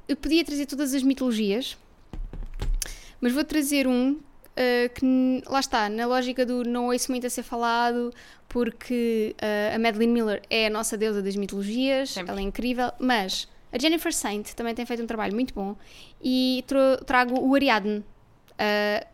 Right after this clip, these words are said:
Speaker 1: até porque é todo passado numa ilha. A Ariadne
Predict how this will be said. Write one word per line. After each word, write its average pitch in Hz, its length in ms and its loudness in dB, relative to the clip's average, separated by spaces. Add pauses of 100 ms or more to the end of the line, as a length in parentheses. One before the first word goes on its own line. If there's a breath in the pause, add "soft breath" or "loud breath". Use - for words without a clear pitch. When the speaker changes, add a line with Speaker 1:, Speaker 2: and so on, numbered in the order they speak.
Speaker 1:
até 262 220 2
porque 220 520 -4
é 220 200 -2
todo 247 840 -4
passado 240 640 0
numa 262 180 2
ilha. 202 280 0
A 190 40 0
Ariadne 202 560 -2